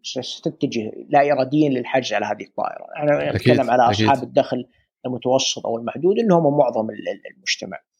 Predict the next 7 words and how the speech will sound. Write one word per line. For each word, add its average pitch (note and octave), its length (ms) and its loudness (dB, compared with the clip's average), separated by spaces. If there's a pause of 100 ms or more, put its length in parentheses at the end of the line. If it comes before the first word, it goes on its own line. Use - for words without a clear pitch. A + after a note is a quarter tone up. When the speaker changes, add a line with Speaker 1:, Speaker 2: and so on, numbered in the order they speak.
(760)
Speaker 1:
اليوم E3 560 2 (840)
هذه F3+ 160 4
الشركات D#3 520 2
الاقتصادية C#3+ 760 0
هي C#3+ 220 0
أول D3 320 4
من D3 260 -4